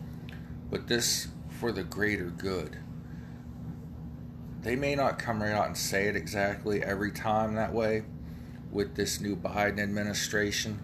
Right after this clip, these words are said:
president-elect, administration-elect.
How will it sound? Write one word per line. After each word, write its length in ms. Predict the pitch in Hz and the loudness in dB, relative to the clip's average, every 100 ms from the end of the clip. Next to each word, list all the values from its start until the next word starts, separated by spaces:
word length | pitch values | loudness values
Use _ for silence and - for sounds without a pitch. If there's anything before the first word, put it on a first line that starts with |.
| - | -6
president-elect, 1300 | - 101 98 95 98 92 82 85 87 92 - - - - - - - - - | 4 4 4 0 -2 -2 -4 -2 4 2 2 -8 -8 -8 -10 -10 -10 -8 -2
administration-elect. 1700 | 98 101 101 - - 107 98 - 98 82 92 92 98 98 - - | 0 2 2 0 4 4 6 2 0 -2 -2 2 4 4 2 -8